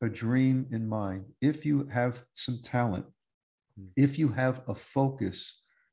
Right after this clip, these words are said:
Speaker 1: just keep at it. It'll happen.
Speaker 2: And where do you get that resilience from to keep going, Robert? You know, where, where you do have these thirty-nine times like the W D forty man, uh, that it doesn't work. How,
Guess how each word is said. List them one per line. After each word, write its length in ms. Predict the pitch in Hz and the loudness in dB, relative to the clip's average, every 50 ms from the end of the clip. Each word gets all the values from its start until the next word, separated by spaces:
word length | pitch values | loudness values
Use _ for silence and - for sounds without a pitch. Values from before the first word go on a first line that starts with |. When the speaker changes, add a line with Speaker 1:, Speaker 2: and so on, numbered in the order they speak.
| _ _ | _ _
Speaker 1:
just 320 | - - 147 135 - - - | -6 -4 -4 -4 -4 -8 -4
keep 260 | - 143 139 139 135 | -4 -4 -4 -2 -4
at 180 | 123 123 113 | -4 -4 -6
it. 100 | 92 - - _ _ _ _ _ _ _ - | -8 -10 -14 _ _ _ _ _ _ _ -8
It'll 200 | 131 120 123 110 | -4 -2 -2 -2
happen. 360 | 110 - 131 113 - - 78 78 _ _ _ _ _ _ _ _ _ _ _ - - - _ _ _ _ - | -2 -4 -6 -8 -8 -10 -16 -18 _ _ _ _ _ _ _ _ _ _ _ -20 -20 -20 _ _ _ _ -10
Speaker 2:
And 280 | 143 135 139 139 143 - _ _ _ _ _ - | -8 -6 -6 -6 -8 -10 _ _ _ _ _ -8
where 180 | 143 175 196 | -4 -4 -4
do 80 | 196 226 | -2 -4
you 60 | 202 | -4
get 140 | - 208 190 | -4 -4 -6
that 160 | 170 143 139 | -6 -8 -8
resilience 600 | 127 123 120 123 156 160 151 139 110 98 98 - | -8 -6 -4 -2 -2 -2 0 -2 -2 -4 -4 -10
from 260 | - - 110 101 95 - | -8 -6 -6 -6 -6 -8
to 80 | - | -14
keep 240 | - - 127 123 - | -10 -10 -10 -10 -6
going, 360 | - 120 123 117 110 101 95 | -6 -6 -4 -4 -6 -8 -10
Robert? 340 | 92 95 92 - 95 - _ _ _ - | -10 -10 -10 -12 -14 -20 _ _ _ -20
You 100 | 120 110 | -18 -16
know, 220 | 101 98 101 104 107 | -14 -12 -12 -8 -8
where, 180 | 110 110 113 | -6 -6 -8
where 200 | - - 110 113 | -8 -6 -6 -4
you 140 | 113 107 107 | -2 -4 -4
do 220 | 104 120 117 113 98 | -2 -2 -4 -2 -4
have 200 | 107 101 - - | -6 -8 -8 -6
these 460 | 110 104 101 101 101 98 - - - - - - - - _ - - - - | -6 -4 -4 -4 -6 -8 -8 -10 -10 -14 -20 -20 -20 -20 _ -20 -18 -4 0
thirty-nine 540 | 131 127 - 131 113 113 113 110 107 107 | 0 0 0 -2 -6 -6 -6 -6 -6 -6
times 420 | 104 - 120 113 110 107 104 - - | -6 -6 -6 -6 -6 -6 -6 -6 -6
like 160 | 110 117 113 | -6 -8 -8
the 80 | 120 107 | -12 -8
W 320 | - 113 107 107 107 104 | -8 -8 -6 -4 -6 -6
D 160 | 107 110 107 | -4 -6 -6
forty 420 | 104 - 120 113 110 110 - 107 101 | -6 -6 -6 -6 -6 -6 -8 -10 -10
man, 320 | 101 104 104 101 107 107 - - - - - - - - - - _ _ - | -10 -10 -10 -10 -12 -12 -14 -18 -20 -20 -20 -20 -20 -20 -20 -20 _ _ -10
uh, 240 | 117 107 104 117 - - | -8 -6 -6 -6 -6 -4
that 160 | 127 127 147 | -4 -4 -4
it 200 | 143 135 135 120 | -4 -6 -8 -4
doesn't 260 | 123 127 117 - 127 127 | -2 0 0 0 -2 -4
work. 500 | 117 120 120 113 104 107 - - - - - 131 120 | -2 -2 0 0 -2 -4 -8 -12 -18 -20 -18 -12 -6
How, 180 | 117 131 139 | -6 -4 -4